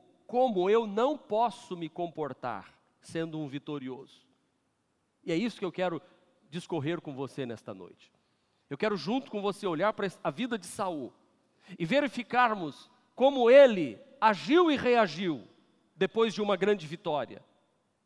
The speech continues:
Depois de ter sido escolhido para ser rei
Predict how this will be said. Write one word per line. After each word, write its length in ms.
Depois 280
de 60
ter 140
sido 220
escolhido 680
para 200
ser 240
rei 380